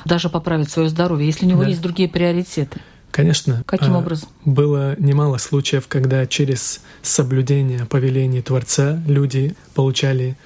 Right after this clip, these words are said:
Speaker 2: то, что просили Бога. Были люди, которые... Это реальные случаи, не мифы, не какие-то сказки, когда люди начинали держать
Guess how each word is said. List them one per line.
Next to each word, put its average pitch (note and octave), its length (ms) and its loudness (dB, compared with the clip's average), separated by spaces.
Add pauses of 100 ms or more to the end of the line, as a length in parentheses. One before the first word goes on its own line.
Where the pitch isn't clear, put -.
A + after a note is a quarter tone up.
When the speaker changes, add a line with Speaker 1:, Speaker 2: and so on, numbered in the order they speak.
(240)
Speaker 2:
то, C#3 120 2
что - 200 -2
просили C3 400 0
Бога. B2+ 480 -2
Были C3+ 280 2
люди, C#3 320 0
которые... C3+ 580 -2 (220)
Это C3 300 0 (140)
реальные C3+ 520 0
случаи, C3 520 -2
не C3+ 180 4
мифы, C#3 420 2
не C3 160 0
какие-то C3+ 480 -2
сказки, C#3+ 600 0 (460)
когда C3+ 360 2
люди C3 420 0
начинали C3 520 2
держать B2+ 560 -2